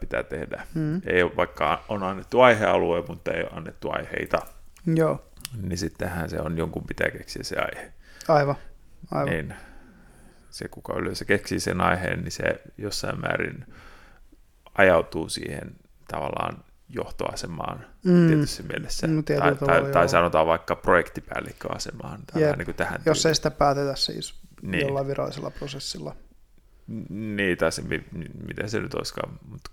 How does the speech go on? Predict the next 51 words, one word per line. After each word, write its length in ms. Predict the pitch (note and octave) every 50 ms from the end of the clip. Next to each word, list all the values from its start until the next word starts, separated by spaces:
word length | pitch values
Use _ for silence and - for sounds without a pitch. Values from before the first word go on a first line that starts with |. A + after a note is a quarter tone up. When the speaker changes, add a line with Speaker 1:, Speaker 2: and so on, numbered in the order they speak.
| - -
Speaker 2:
Mm. 300 | D#3 D#3 D3+ C#3 C#3 - - - -
Speaker 1:
ah, 160 | A2+ C3+ D3
niin, 180 | D3 D3+ D3 D3
niin, 120 | C#3 C3+
niin, 120 | B2+ A#2+
jos 120 | G#2+ G#2 -
siis 180 | G2+ F#2 -
tarkoitat 440 | - F#2 F2+ E2 F2 E2+ E2 E2+ -
siis 180 | - F2+ - -
siinä 320 | F#2 F2+ F2+ F2 D#2 D2+ - - - - - - -
tehtävän 340 | - G2 F#2+ - E2 D#2+ E2
annossa. 400 | E2+ F#2+ F#2 - - - - -
Speaker 2:
Niin, 400 | E3+ E3 D#3 D3+ D3 - - - _
tai, 180 | - D#3+ D#3 D3+
Speaker 1:
Niin, 100 | - F3+
Speaker 2:
tai 100 | D#3+ E3
Speaker 1:
niin. 80 | D#3+
Speaker 2:
just 160 | D#3+ D3+ -
se, 180 | - - D3 D3
että, 220 | C#3+ - - - - - - - - - - - - - - - - -
että, 200 | D3+ - - D#3
että 140 | - -
sitä 260 | - D#3 C#3 D#3+ D#3 D#3
ei 60 | D#3
niinku 180 | D#3 C#3+ D3+
päätetä 440 | C#3 - E3 D#3 D3+ D3+ D3 C#3+ C#3
jossain 720 | C#3+ C#3+ C#3 - - D3 C#3+ C#3+ C#3+ C#3+ D3+ - D3+ D3+ -
kokouksessa 640 | - C#3 C#3 - D3 C#3+ C#3 - - D3 - - -
tai 200 | C#3+ - C#3+ C#3+
muussa 380 | C#3+ C#3+ C#3+ C#3+ - - - C#3+
niinku 400 | D3 - - D3 - - - G3
Speaker 1:
Mm. 200 | G2+ F#2 F2 -
Speaker 2:
ja 160 | - - -
lyödä 280 | - - - - - - -
nuijita 400 | - D3 C#3+ C#3 C#3 C#3 - - - - - - - - - - - - - - - - -
tai 120 | - - -
Speaker 1:
Mm. 40 | C#3+
Speaker 2:
joku 160 | C#3+ - D3+
opettaja 480 | D3 - - - - - - - - - - - - -
kysyy 240 | - C#3+ C#3+ - -
sitä 280 | - - - - - -
tai 180 | - - C#3
muuta. 280 | C#3 - C#3+ - - - - - - - - -
Speaker 1:
Mut 100 | A2+ G#2+
et 180 | G#2 - - -
se, 80 | - -
se 120 | - - G#2+
on 160 | G#2+ G#2+ G2+
Speaker 2:
Mm. 40 | G2+
Speaker 1:
tavallaan, 520 | A2+ A2 G#2+ G2+ G#2 G2 G2 F#2+ - - -
se, 340 | - - - - - -